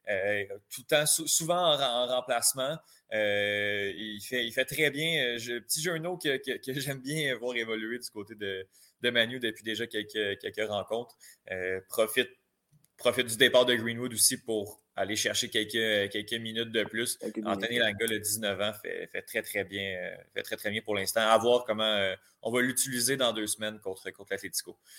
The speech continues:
Speaker 1: Euh, Benoît, il faut qu'on parle de, de la situation en Ukraine. Euh, présentement, là, c'est, c'est, au moment où on se parle, là, on, c'est, c'est, c'est la guerre, ce qui, qui, qui a été déclarée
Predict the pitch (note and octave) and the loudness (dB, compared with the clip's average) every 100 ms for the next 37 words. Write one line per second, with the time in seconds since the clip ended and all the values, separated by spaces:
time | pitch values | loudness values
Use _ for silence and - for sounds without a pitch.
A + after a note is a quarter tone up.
0 | - - A#2+ C3+ - _ _ - B2+ D#3 | -12 0 2 2 -6 _ _ -2 4 6
1 | D#3+ D#3 D3+ C#3 D3 C#3+ C3 B2 A#2 A2+ | 6 6 4 8 6 8 6 6 4 4
2 | B2+ A#2 B2 B2 A2+ A#2+ B2 C3+ - - | 2 2 0 -2 -4 -2 -2 -4 -14 -20
3 | - - G#2+ G#2+ G#2 G2+ G2+ G2 G2 G2 | -12 0 4 6 6 4 4 4 4 2
4 | F#2+ F#2 F2 - _ _ _ - B2+ A#2 | 0 -4 -10 -16 _ _ _ -6 0 0
5 | B2+ B2+ A#2+ A#2 A2 G2+ G#2+ G#2 G2+ G2+ | 2 2 2 0 0 0 0 -2 -4 -4
6 | G2 G2+ G#2+ A2+ G#2+ - A2+ A2+ G#2+ G#2 | -4 -4 -4 -2 -2 0 0 2 0 0
7 | G2 G2 - G2 - G2 G#2+ G#2 G#2 G#2+ | -2 -4 -4 -4 -4 -2 0 2 4 4
8 | A2 A2+ G#2 - - - - G2+ - G2+ | 4 4 0 -8 -6 -6 -6 -12 -12 -8
9 | G2+ G#2+ G#2+ G#2 A2 G#2 A2+ | -6 -4 -4 0 0 0 -2